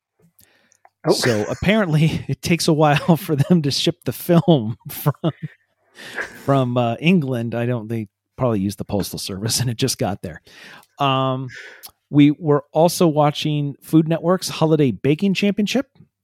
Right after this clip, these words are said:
Speaker 2: and we, we watched that whole thing, and then we got to the end of it, and then it said, "Would you like to play season eight?" And Lisa and I looked at each other and went, "We just watched <laughs> last year's." <laughs>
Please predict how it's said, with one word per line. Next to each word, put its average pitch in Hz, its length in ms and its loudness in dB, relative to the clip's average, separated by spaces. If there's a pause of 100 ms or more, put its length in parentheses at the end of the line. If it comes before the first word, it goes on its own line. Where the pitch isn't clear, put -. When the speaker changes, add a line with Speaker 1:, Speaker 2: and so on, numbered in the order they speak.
Speaker 2:
and 120 140 -2
we, 104 400 0
we 104 180 -4
watched 120 500 -2
that 127 220 2
whole 185 200 4
thing, 226 340 -2 (500)
and 117 80 -2
then 127 60 0
we 123 80 -2
got 127 160 2
to - 80 -14
the 123 140 -2
end 147 160 2
of 175 80 2
it, 277 160 0 (920)
and 143 160 2
then 139 180 4
it 120 160 -4
said, 117 360 0 (100)
"Would 131 120 2
you 156 60 8
like 151 140 4
to - 60 -4
play 147 200 2
season 131 380 0 (100)
eight?" - 260 -2 (380)
And 120 140 -6
Lisa 135 200 0
and 135 60 0
I 113 60 0
looked 139 200 2
at 165 60 4
each 170 160 2
other 208 180 2
and 120 160 -2
went, 113 240 -8 (1300)
"We 269 100 -2
just 269 200 -2
watched 175 280 -6
<laughs> - 0 -
last - 380 -4
year's." - 560 -6 (560)
<laughs> - 80 -4